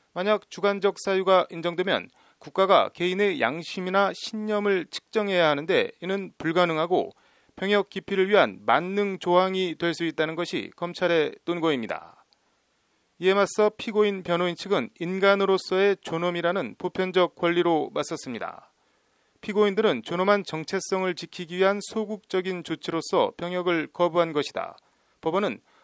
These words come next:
헌법이 보장하는 양심의 자유를 지켜줘야 한다. 나아가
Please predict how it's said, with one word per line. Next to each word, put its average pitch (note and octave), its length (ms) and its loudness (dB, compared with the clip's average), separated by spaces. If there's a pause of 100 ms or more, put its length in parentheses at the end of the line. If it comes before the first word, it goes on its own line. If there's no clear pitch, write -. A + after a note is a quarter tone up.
(120)
헌법이 G3 540 -2
보장하는 E3+ 560 -2
양심의 F3 580 -2
자유를 E3+ 500 2
지켜줘야 E3 580 0
한다. G#2 380 -6 (520)
나아가 F3 440 4